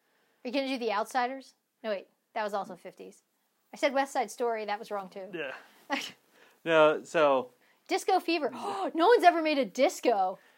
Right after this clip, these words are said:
Speaker 2: Well, some of the characters in that, since it's, like, late seventies, they got, some of them have a disco flair to them.
Speaker 1: No, I meant an actual disco building, like, with the ball
Speaker 2: Oh,
Speaker 1: and all
Speaker 2: yeah,
Speaker 1: that.
Speaker 2: yeah, yeah.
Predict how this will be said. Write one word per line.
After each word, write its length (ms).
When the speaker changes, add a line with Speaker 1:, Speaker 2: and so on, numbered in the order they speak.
Speaker 2:
Well, 40
some 180
of 60
the 40
characters 460
in 80
that, 280
since 240
it's, 260
like, 200
late 200
seventies, 380
they 80
got, 280
some 180
of 120
them 80
have 140
a 40
disco 440
flair 340
to 120
them. 160
Speaker 1:
No, 120
I 60
meant 200
an 60
actual 460
disco 380
building, 380
like, 120
with 100
the 80
ball 300
Speaker 2:
Oh, 320
Speaker 1:
and 80
all 80
Speaker 2:
yeah, 0
Speaker 1:
that. 320
Speaker 2:
yeah, 240
yeah. 180